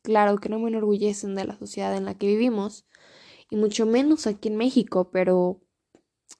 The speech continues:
en el factor social podría felicitar a todo mi entorno, ya que son unas personas responsables.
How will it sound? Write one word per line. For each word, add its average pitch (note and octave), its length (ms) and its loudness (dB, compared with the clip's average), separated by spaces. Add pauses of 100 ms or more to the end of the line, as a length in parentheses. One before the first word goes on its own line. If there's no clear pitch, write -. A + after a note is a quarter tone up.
en A3+ 140 2
el A3 100 6
factor G#3 380 -2
social A#3 600 2
podría G3 920 0 (500)
felicitar G#3+ 600 2
a G3+ 500 2 (540)
todo A3 240 2
mi A#3+ 100 2
entorno, G3+ 720 0 (800)
ya G#3 240 -2
que G#3 300 2
son A3 260 -2
unas C4 140 2
personas A#3+ 380 0
responsables. G3+ 840 -6